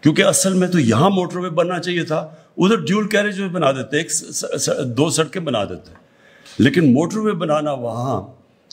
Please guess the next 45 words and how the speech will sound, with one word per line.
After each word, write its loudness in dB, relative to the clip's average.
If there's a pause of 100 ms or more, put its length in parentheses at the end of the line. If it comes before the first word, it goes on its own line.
ये -2
मुल्क 0
को, -2
ये 0
कभी -2
इसकी -4
सही 0
माने 0
में -4
इसको -4
असेस -2
किया -2
जाए -4
कि -6
कितना -4 (300)
हमें 4
नुकसान 2
हुआ 0
है 2
अब -2
तक। -4 (580)
दो 2
साल 4
में -2
आपने -2
टाइम -2
दिया -4
है -4
कि -12
पहला 2
फेज़, -4
और -2
इंशाल्लाह, 0 (760)
अ, 4
हम 0
बड़ी 0
जल्दी 0
आपका 0
प्रोसेस -2
करेंगे, -4
क्योंकि -2
बड़ा 2
वायबल 2
प्रोजेक्ट -10
है। -18